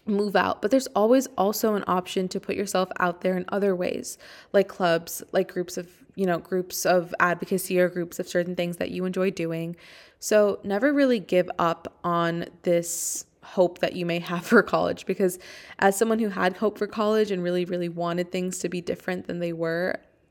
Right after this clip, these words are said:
they were. They were different. And I learned a lot about myself, and I'm continuing to learn a lot, a lot about myself, whether that be related to the boundaries that I have, whether that be related to what I'm comfortable with.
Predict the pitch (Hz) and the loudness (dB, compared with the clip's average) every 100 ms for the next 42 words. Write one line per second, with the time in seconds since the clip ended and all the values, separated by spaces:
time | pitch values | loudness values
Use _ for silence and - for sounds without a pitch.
0 | - 208 196 - - - - - - 202 | 0 2 2 0 -6 -14 -20 -12 2 6
1 | 196 185 - - - 185 190 185 180 - | 6 2 -6 -10 -4 0 2 2 2 2
2 | 185 196 190 185 208 247 247 - 175 180 | 2 4 2 4 2 0 -2 0 0 0
3 | - 240 262 285 247 202 214 208 185 170 | 0 0 0 0 -2 -2 -2 -4 -4 -4
4 | 170 175 185 - - 175 175 - 175 - | -4 -4 -6 -4 -2 -2 -2 -4 -8 -4
5 | - 214 - - - - - 196 202 196 | -4 -4 -10 -20 -20 -10 0 2 2 0
6 | 196 185 180 180 180 - 180 175 175 170 | 0 0 0 -2 -6 -4 -2 -2 0 0
7 | 175 185 185 180 180 180 175 175 175 175 | 0 -2 -2 -2 -2 -2 -2 -2 -2 -2
8 | 165 170 170 175 170 170 175 170 - 165 | -2 -4 -4 -2 0 -2 -4 -6 -8 -4
9 | 170 185 170 - 185 196 180 175 175 185 | -4 -4 -10 -10 -6 -2 0 0 -2 -6